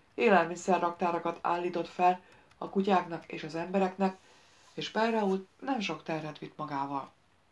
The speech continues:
Az első nap ötven mérföldet tettek meg,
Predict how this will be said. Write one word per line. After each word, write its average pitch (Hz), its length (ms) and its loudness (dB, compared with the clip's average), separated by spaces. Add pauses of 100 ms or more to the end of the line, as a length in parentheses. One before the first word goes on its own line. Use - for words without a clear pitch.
(1700)
Az 143 160 -10
első 214 400 2
nap 180 240 2 (320)
ötven 202 380 4
mérföldet 160 600 0
tettek 156 400 -8
meg, 151 240 -6